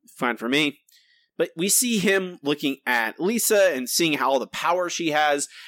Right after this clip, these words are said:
and she, he wants her power, and, and, and he's apparently sucking the power out of Ralph, who's not giving him much.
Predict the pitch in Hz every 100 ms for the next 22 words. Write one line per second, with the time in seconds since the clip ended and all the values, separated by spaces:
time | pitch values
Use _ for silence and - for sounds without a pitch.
0 | - 117 113 - 139 143 147 131 147 143
1 | 135 123 123 113 107 107 101 - - -
2 | - 123 107 117 110 104 127 123 117 120
3 | 113 - _ _ _ _ 123 - - 160
4 | 135 139 - - 135 139 120 127 120 113
5 | 110 107 156 165 143 - 131 117 120 110
6 | 127 131 123 123 127 - -